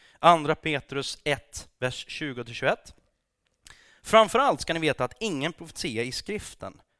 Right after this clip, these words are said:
har tillkommit eller kommit till genom egen utläggning. Alltså där har du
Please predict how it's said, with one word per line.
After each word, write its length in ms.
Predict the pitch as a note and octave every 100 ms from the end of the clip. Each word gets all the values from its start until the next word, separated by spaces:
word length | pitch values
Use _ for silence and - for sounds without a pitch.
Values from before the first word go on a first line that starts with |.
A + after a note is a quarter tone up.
| _ _
har 140 | C3
tillkommit 800 | - - D3 G2+ - A2 G#2+ B2+ B2+
eller 120 | A#2
kommit 420 | - C#3+ A#2 -
till 240 | - G#2
genom 400 | G#2+ A#2+ G#2+ G2 -
egen 460 | B2+ F#2+ G2 F#2 _ _ _ -
utläggning. 680 | B2+ - C3 E3+ A#2+ E2 _ _
Alltså 180 | C3+ B2+
där 160 | D3+ C#3+
har 240 | A#2 A2+
du 160 | G#2